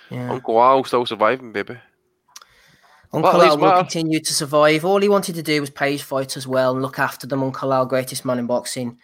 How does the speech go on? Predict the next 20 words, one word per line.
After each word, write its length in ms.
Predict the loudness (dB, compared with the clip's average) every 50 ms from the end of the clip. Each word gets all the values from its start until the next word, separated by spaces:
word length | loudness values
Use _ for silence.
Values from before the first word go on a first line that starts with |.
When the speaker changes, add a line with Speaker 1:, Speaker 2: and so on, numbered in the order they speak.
| _ _
Speaker 1:
Blessed 280 | -8 -8 -8 -8 -8
be 140 | -6 -4 -4
his 120 | -4 -2 -2
name. 360 | 0 0 0 0 -2 -4 -8 _ -20 -20 -20 -14 -6 0
Anyway, 200 | 2 4 4 6
let's 100 | 6 4
Speaker 2:
Praise 120 | 4 4
Speaker 1:
finish 120 | 2 2
up 80 | 2 2
Speaker 2:
be. 280 | 2 2 2 2 2 0
Speaker 1:
tonight. 200 | 0 -2 -2 -6 -10 _ _
Speaker 2:
Praise 260 | 0 0 2 0 0 -2
be. 80 | 0
Speaker 1:
Praise 200 | 2 2 2 2
be. 260 | 2 2 2 2 2 2
Praise 260 | -2 -4 -4 -4 -2
be 140 | -4 -6 -6
to 180 | -6 -8 -8 -8
Al. 220 | -8 -10 -10 -14 _ _ _ -20 -20 -20 -16 -4 0
Um, 480 | 2 4 6 6 4 4 2 0 -2